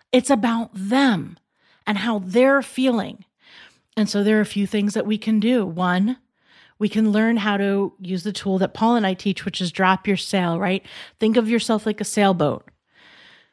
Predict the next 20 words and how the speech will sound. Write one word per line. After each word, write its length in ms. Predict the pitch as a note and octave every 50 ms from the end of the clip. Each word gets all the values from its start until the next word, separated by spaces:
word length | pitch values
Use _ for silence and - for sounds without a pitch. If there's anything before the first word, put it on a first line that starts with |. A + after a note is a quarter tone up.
| _ _ _
When 160 | - G3+ G#3
you 80 | G#3+ G#3+
put 240 | G#3+ A3+ C4+ C4+ -
your 100 | B3 A3+
sail 420 | - - - C4 C4 C4+ B3+ G#3+
out, 360 | F3+ F#3 F#3 F3+ F#3+ - - - _ _ _ _ _ _ _ _ -
you 100 | G#3 G#3+
catch 420 | G#3+ - - G3 F#3 F3 - - - -
everything, 500 | - A3+ A3+ G#3 G#3+ G3 F#3 - - F3
right? 240 | - - F#3 G3 G3
You 80 | G3+ G3+
know 80 | G#3+
how 80 | G#3+ A3+
the 120 | G3 G3+
wind 440 | F#3+ F#3+ G#3+ A3 A3 A3+ A3+ G#3+ -
can 220 | - G#3 F#3+ E3+ - -
totally 580 | - - - - F4+ F#4 F#4 D4+ D4+ B3 A3+ A3
catch 300 | - - A3 G#3 - -
a 60 | F#3+
sail 400 | - - B3+ B3 B3+ C4+ C4+ C4+